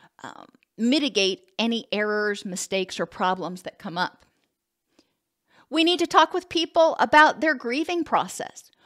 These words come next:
When you get a diagnosis of a chronic illness, there is a grieving process.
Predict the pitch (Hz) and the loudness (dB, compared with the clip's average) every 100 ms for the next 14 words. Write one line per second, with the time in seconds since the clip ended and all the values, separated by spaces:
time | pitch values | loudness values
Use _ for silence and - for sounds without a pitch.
0 | _ - 185 262 294 311 214 247 277 277 | _ -12 -6 -4 -2 -4 -2 0 0 -2
1 | 247 233 226 233 240 185 214 269 269 226 | -8 0 2 2 0 -4 -4 -8 -6 -8
2 | 277 - 170 170 277 - 165 156 156 269 | -8 -6 -4 -2 -4 -6 -8 -6 -8 -8
3 | - 233 - 196 226 294 220 240 330 330 | -4 -6 -2 0 0 -2 -4 -4 -4 -4
4 | 180 127 - - - - | -2 -4 -6 -14 -16 -20